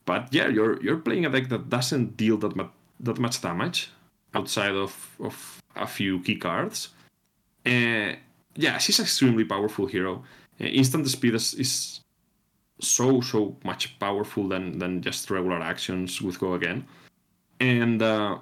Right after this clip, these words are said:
and she has access to another really unfair card that is, uh, Storm Striders. But I don't think she's, like, a bad thing for the game. I would love to have,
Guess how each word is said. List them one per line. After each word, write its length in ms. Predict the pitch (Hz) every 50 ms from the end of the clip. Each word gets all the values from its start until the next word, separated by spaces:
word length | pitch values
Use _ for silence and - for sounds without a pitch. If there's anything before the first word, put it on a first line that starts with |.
| - -
and 100 | 120 120
she 120 | - 135
has 200 | 135 135 135 -
access 420 | 117 107 120 - - 117 110 - -
to 420 | - 120 110 107 104 101 95 90 - -
another 420 | 123 120 107 107 101 101 104 95
really 280 | 92 92 98 98 98 98
unfair 320 | 92 95 - - 101 101
card 360 | 95 90 87 85 90 92 95 95
that 140 | 92 87
is, 220 | 92 95 92 - -
uh, 300 | 90 85 85 87 76 69 -
Storm 260 | - - - 98 95
Striders. 600 | - - - 90 85 87 98 131 175 - - - - _ _ _ _ _ _ _ _ _ _ _ _ _ _ _ _ _ _ _ _ _ _ _ _ _ _ _ _ _ _ _ _ _ _ _ _ -
But 360 | 95 92 95 92 120 - - - _ _ _ _ _ _ _
I 140 | - - 214
don't 160 | 277 320 320
think 300 | 320 - - 160 156 -
she's, 460 | - - - 120 120 - - - - - _ _ _ _ _ _ _ _
like, 280 | 110 95 85 95 98 - - - _ _
a 80 | - 107
bad 140 | 101 104
thing 300 | 104 - - - 95 104 117
for 200 | - - 143 131
the 80 | 123
game. 320 | 117 120 120 131 170 208 - - - _ _ _ _ - - - - - - _ _ _ _ _ -
I 100 | 95 107 113
would 140 | 127 139 139
love 280 | 185 170 160 156 - -
to 80 | - 127
have, 300 | 120 120 113 117 117 -